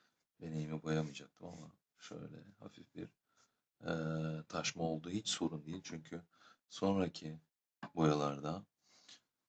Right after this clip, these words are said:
sonraki boya-, boyamalarda o alanları kapatacağım. Benekleri kapatıyorum. Bakın. Evet. Gövdeyi,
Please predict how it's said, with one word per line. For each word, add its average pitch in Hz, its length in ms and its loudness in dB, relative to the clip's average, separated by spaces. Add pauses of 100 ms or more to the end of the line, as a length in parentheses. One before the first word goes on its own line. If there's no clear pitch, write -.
(120)
sonraki 87 500 -2
boya-, 80 260 2 (100)
boyamalarda 76 760 -2
o 95 280 -2
alanları 76 640 -8 (600)
kapatacağım. 80 600 -8 (100)
Benekleri 80 460 -6
kapatıyorum. - 880 -20 (440)
Bakın. - 260 -14 (1160)
Evet. - 380 -6 (480)
Gövdeyi, 92 600 2